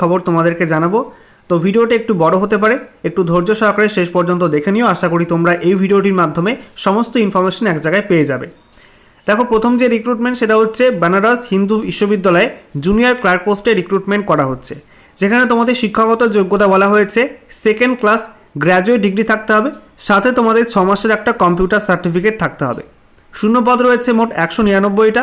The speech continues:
ফর্ম ফিল আপের লাস্ট ডেট সতেরোই এপ্রিল দু হাজার পঁচিশ। এখানে তোমাদের বয়স হতে হবে আঠারো থেকে তিরিশের মধ্যে। বেতন দেওয়া হবে পে লেভেল টু অনুযায়ী। অ্যাপ্লাই করতে গেলে ফিস লাগবে পাঁচশো টাকা।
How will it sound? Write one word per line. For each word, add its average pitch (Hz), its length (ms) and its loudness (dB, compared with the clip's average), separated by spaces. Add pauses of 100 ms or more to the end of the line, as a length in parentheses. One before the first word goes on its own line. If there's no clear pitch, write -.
(120)
ফর্ম 175 200 2
ফিল 190 140 2
আপের 190 240 0
লাস্ট 175 260 0
ডেট 208 140 2 (440)
সতেরোই 226 440 2 (140)
এপ্রিল 226 320 0
দু 175 100 2
হাজার 175 260 2
পঁচিশ। 135 280 -2 (480)
এখানে 226 260 2
তোমাদের 233 300 2
বয়স 180 200 2
হতে 214 140 -4
হবে 214 180 2
আঠারো 190 220 0
থেকে 190 200 -4
তিরিশের 185 380 0
মধ্যে। 202 220 0 (420)
বেতন 202 320 2
দেওয়া 226 180 2
হবে 233 160 4 (120)
পে 190 80 4 (120)
লেভেল 208 220 2 (100)
টু 240 60 0 (100)
অনুযায়ী। 139 320 0 (400)
অ্যাপ্লাই 208 360 0
করতে 233 240 0
গেলে 233 200 2
ফিস 196 260 0
লাগবে 208 200 2 (120)
পাঁচশো 165 340 0
টাকা। 214 160 0